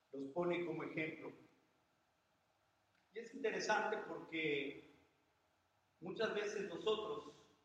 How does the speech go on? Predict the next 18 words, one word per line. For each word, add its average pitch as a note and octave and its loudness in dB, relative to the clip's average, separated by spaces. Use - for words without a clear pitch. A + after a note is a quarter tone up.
pensamos, F#3 2
eh, D3 -4
que F#3 -2
las F3+ 4
cosas A3 0
que F#3+ 0
hacemos G3 0
son G3 -6
correctas. - -4
Queremos - -10
asombrar F3+ -2
a F3 -6
Dios E3+ -4
muchas D#3+ 0
veces E3 -2
con C#3+ -6
nuestras C#3 -14
actividades. B2 -8